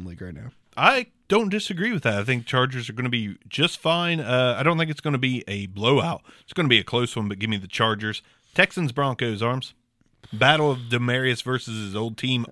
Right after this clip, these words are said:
Speaker 2: already.
Speaker 1: I think it's Texans. I think the Texans just out-talent the Broncos overall at this point. Um,
Speaker 2: I agree.
Speaker 1: and it, it all, it, whether you wanna even look at the other play, I mean, obviously Nook's the superior talent. The running backs go to the, the Broncos,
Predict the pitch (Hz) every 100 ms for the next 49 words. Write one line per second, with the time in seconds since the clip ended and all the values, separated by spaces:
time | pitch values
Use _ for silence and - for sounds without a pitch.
0 | - 110 101 120 117 131 156 185 156 104
1 | - 123 110 - 101 92 - - - 117
2 | 123 135 123 113 120 - 120 117 113 117
3 | 117 - 117 117 110 98 104 107 110 101
4 | 104 - 113 104 104 98 101 104 113 101
5 | 107 - - 104 104 98 113 107 104 104
6 | 123 127 107 101 - _ - 127 120 82
7 | 127 95 - 131 135 139 131 82 120 -
8 | 78 _ - 127 156 170 139 151 175 156
9 | 135 123 120 120 117 104 110 110 110 90
10 | 117 110 127 131 123 117 107 107 101 -
11 | - 87 107 - 113 101 104 107 107 117
12 | 117 110 113 110 113 107 110 101 101 98
13 | 87 110 104 101 98 113 110 110 107